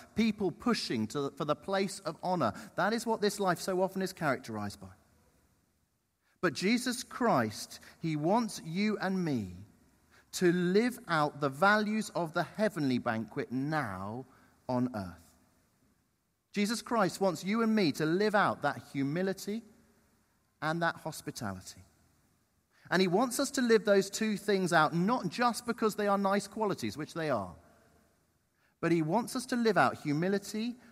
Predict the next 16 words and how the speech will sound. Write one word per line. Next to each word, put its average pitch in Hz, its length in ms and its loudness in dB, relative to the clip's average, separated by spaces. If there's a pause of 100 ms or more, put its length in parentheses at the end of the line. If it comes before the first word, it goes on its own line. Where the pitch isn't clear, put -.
(120)
and 160 140 -2
hospitality 147 800 -4
because 135 380 -4
they 147 180 -2
remind 151 920 -2
us - 540 -12 (540)
and 135 140 0
they 139 80 4
remind 151 600 2
other 190 240 0
people 123 720 -8 (300)
of 117 200 -6
what 156 400 -4 (120)
the 165 200 -6
heavenly 147 480 -4
banquet 120 720 -6